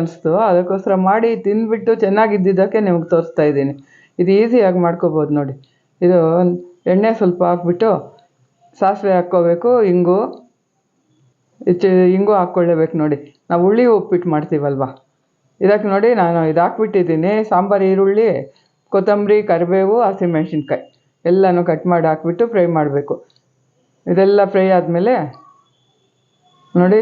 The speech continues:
ಹುಳಿ ನೆನೆಸ್ಕೊಂಡು, ಆ, ಹಿಂಡಿಟ್ಕೋಬೇಕು. ಇದು ನೋಡಿ, ಒಂದ್ ಲೋಟ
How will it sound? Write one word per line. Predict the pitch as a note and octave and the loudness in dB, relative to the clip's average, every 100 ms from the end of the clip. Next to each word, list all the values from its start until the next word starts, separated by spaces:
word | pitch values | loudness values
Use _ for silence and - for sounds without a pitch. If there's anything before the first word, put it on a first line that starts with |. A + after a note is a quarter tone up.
| G#3+ | 2
ಹುಳಿ | G3+ B3+ C4 F#3+ G3+ G3 F3 | 0 2 2 2 2 2 0
ನೆನೆಸ್ಕೊಂಡು, | F#3+ - - G#3 G#3 A#3 D#3 - - _ - | -2 -2 -4 -2 0 0 -2 -6 -20 _ -4
ಆ, | F#3 F3+ F3+ | 0 2 2
ಹಿಂಡಿಟ್ಕೋಬೇಕು. | G3+ G#3+ G#3+ F3 D3 C#3+ F3 C4+ C4+ - _ _ F3+ | 2 0 0 0 -2 0 0 0 -4 -14 _ _ -6
ಇದು | F3 | 0
ನೋಡಿ, | F3 E3 D#3+ | 0 2 0
ಒಂದ್ | F#3+ G3 | 0 2
ಲೋಟ | G#3 | 2